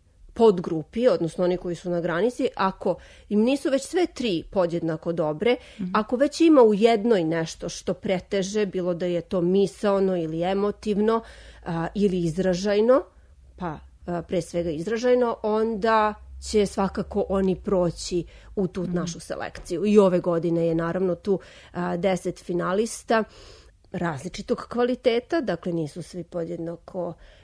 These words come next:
Speaker 1: a, isti pesnički
Speaker 2: A to kad
Speaker 1: glasovi.
Speaker 2: kažeš različitog kvaliteta, koliko se trudiš da taj kvalitet na neki način bude ujednačen?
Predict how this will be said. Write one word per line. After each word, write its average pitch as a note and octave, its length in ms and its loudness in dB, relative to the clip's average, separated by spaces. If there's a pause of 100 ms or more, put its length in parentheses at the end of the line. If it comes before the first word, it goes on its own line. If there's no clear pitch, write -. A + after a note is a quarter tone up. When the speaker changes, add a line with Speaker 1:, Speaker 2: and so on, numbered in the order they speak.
(100)
Speaker 1:
a, E3 220 -8
isti A3 540 -2 (280)
pesnički G#3 400 0
Speaker 2:
A - 20 -4
to A3 60 -2
kad A3+ 80 0
Speaker 1:
glasovi. A3+ 300 2
Speaker 2:
kažeš G#3+ 200 2
različitog G3 840 0
kvaliteta, F3+ 640 0
koliko G3 640 0
se G#3+ 180 -2
trudiš A3 440 0
da G3 140 -2
taj G#3+ 220 2
kvalitet G3+ 460 -2
na G3 100 0
neki G3 240 -2
način F#3+ 360 0
bude F#3 200 -2
ujednačen? F3 720 0